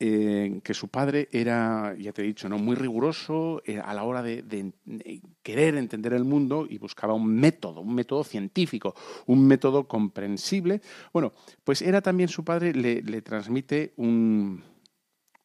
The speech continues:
un cariño paternal. O sea, no, no es solo un frío profesor, sino que él, eh, recuerda a su padre con, con una gran cercanía, ¿no? Y, eh, lo admiraba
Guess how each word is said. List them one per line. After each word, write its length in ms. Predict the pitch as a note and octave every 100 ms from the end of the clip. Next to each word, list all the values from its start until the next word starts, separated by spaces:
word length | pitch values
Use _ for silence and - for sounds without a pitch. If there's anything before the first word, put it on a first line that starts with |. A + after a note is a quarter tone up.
| _
un 220 | C3 B2+ B2+
cariño 440 | - G#2+ A#2 A#2
paternal. 640 | A2+ F2+ - - F2 D#2+ D#2 -
O 80 |
sea, 200 | - G2+
no, 120 | G#2 A#2+
no 240 | A#2 A#2+
es 120 | A2+
solo 260 | - A#2 A2+
un 180 | A2+ A2
frío 320 | - A#2 G#2+
profesor, 480 | G#2+ G2+ - C#3 D3
sino 300 | - G#2 F#2+
que 220 | G2 G2
él, 320 | A#2+ B2 A#2+ - - - - - -
eh, 200 | A2 G#2+
recuerda 560 | G#2+ - B2+ C3+ C3+
a 60 | C3
su 160 | C#3
padre 560 | C3 C#3 C3+ C3+ C#3+ D3+ -
con, 760 | G#2 G2+ G2+ F#2 F2 E2+ G2 -
con 160 | G2+
una 160 | A2+ G#2+
gran 260 | A2+ B2
cercanía, 720 | G#2 G#2+ G2+ - F2+ E2+ D#2+
¿no? 200 | F#2 C3+
Y, 280 | C#3 G#2+ A2+ -
eh, 220 | F2+ D2+
lo 280 | G2 A2 G#2+
admiraba 720 | G#2 G#2 G2+ G2+ E2+ -